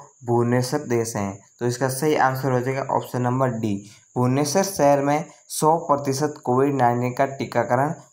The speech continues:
हो चुका है संपूर्ण। हाँ, ओडिशा का भुवनेश्वर शहर सौ प्रतिशत वैक्सीनेशन करने वाला पहला देश का शहर बन गया है दोस्तों, यानी यहाँ अठारह साल के ज़्यादा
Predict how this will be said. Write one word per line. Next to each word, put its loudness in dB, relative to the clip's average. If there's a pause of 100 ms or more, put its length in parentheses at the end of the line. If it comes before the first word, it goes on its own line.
(140)
हो 0
चुका 0
है 4
संपूर्ण। -2 (540)
हाँ, 0
ओडिशा 2
का 2
भुवनेश्वर 0
शहर 0 (240)
सौ 4
प्रतिशत 0
वैक्सीनेशन -2
करने 2
वाला 4
पहला 2
देश 0 (1080)
का 4
शहर 2
बन 0
गया 4
है 0
दोस्तों, -6 (160)
यानी 2
यहाँ 2
अठारह 2
साल 2
के -2
ज़्यादा 2